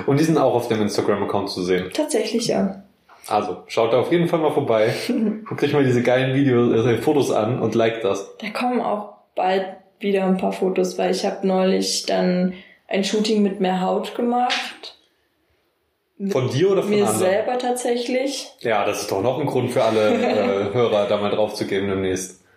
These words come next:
Speaker 2: Naja, es war
Speaker 1: Hast du da einen Postingplan eigentlich oder machst du das so spontan, sporadisch
Speaker 2: Ich mach das
Speaker 1: immer mal?
Speaker 2: spontan, wenn ich Bock hab, weil ich brauch dann immer auch eine Stimmung und manchmal poste ich auch noch ein Lied mit runter, was ich grad gut finde oder was mich so
Speaker 1: Uh,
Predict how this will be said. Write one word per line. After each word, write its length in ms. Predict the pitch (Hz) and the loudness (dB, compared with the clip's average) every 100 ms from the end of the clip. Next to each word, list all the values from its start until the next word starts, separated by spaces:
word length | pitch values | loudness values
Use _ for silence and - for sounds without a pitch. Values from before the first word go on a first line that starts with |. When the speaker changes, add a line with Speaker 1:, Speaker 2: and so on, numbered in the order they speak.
| _ _ _ 214 - | _ _ _ -20 -12
Speaker 2:
Naja, 400 | 202 175 175 180 | -4 -2 0 -2
es 220 | 180 - 175 | -2 -4 -4
war 100 | 175 | -2
Speaker 1:
Hast 120 | 185 | 0
du 40 | |
da 120 | 151 131 | 0 0
einen 100 | - | 0
Postingplan 640 | 143 - 190 190 190 185 | 0 0 -2 -2 0 2
eigentlich 320 | 175 175 170 | 2 0 0
oder 120 | 156 | 0
machst 220 | 131 127 139 | 0 0 0
du 40 | |
das 140 | 131 | 0
so 100 | 110 | 0
spontan, 500 | 117 - 110 107 107 | -2 0 0 0 0
sporadisch 380 | - 113 104 101 | -2 -2 0 2
Speaker 2:
Ich 60 | 262 | 0
mach 120 | 254 | 0
das 140 | 285 | -2
Speaker 1:
immer 120 | 285 269 | -2 -4
mal? 60 | |
Speaker 2:
spontan, 240 | 262 254 254 | -4 -4 -2
wenn 100 | 247 | -4
ich 140 | 247 | -2
Bock 200 | 262 269 | -4 -2
hab, 260 | 220 208 208 | -2 -2 -2
weil 220 | 202 202 | -2 0
ich 360 | 233 - - _ _ _ _ _ _ _ _ _ _ | -2 -4 -10 _ _ _ _ _ _ _ _ _ _
brauch 260 | - 226 247 | -4 -4 -2
dann 200 | 226 208 | -2 0
immer 300 | 233 240 - | 2 2 0
auch 140 | 208 | 0
eine 100 | 202 | 0
Stimmung 600 | 196 - 202 220 220 196 | -2 0 0 2 2 2
und 280 | 180 180 170 | 2 0 0
manchmal 400 | - 196 214 208 | -2 -2 -2 -2
poste 320 | 208 196 196 | 0 -2 -2
ich 160 | 196 - | -2 0
auch 120 | 185 | 0
noch 100 | 185 | 2
ein 100 | 190 | 2
Lied 280 | 185 214 240 | 4 2 2
mit 240 | 226 220 - | 0 0 -2
runter, 320 | 208 208 202 | 0 0 0
was 200 | 196 196 | 0 -2
ich 140 | 208 | -6
grad 300 | - 190 185 | -4 -4 -4
gut 220 | 196 190 - | -2 -2 0
finde 320 | 202 190 190 | 0 2 4
oder 220 | 185 185 | 2 2
was 360 | 185 - - - | -2 -4 -6 -4
mich 240 | 185 185 | -2 -2
so 260 | - 214 165 | -2 2 2
Speaker 1:
Uh, 460 | 139 127 107 98 | 2 2 0 -2